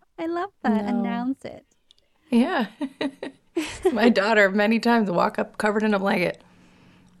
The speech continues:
Speaker 2: "I'm in a bad mood. I'm getting coffee and I'm going down to my lair. Leave me alone." I'm like,
Speaker 1: <laughs>
Speaker 2: "Want anything?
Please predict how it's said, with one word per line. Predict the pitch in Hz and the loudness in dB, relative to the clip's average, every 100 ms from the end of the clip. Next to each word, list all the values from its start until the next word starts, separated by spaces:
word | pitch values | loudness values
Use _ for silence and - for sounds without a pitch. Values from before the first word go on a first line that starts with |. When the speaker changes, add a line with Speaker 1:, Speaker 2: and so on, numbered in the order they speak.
| - | -12
Speaker 2:
"I'm | 151 | -8
in | 139 | -8
a | 139 | -8
bad | 143 143 | -8 -6
mood. | 151 165 170 | -4 -2 -2
I'm | 160 147 | -4 -4
getting | 151 151 | -4 -4
coffee | - 240 285 285 | 0 -2 0 0
and | 277 | 2
I'm | 214 160 | 0 0
going | 165 160 | -4 -2
down | 175 190 196 | -2 0 0
to | 196 | 0
my | 196 196 | 0 0
lair. | 175 170 160 156 156 - | 0 0 -2 -4 -6 -10
Leave | - - | -10 -6
me | - | -6
alone." | - 285 - | -2 -2 -2
I'm | 285 | -8
like, | - 302 - | -10 -12 -12
Speaker 1:
<laughs> | 302 285 262 - 262 - 262 - - _ _ _ _ _ 523 - - | -12 -12 -14 -14 -18 -18 -20 -18 -20 _ _ _ _ _ -18 -18 -10
Speaker 2:
"Want | 240 359 | -6 -4
anything? | 453 508 508 605 | -2 -2 -2 -6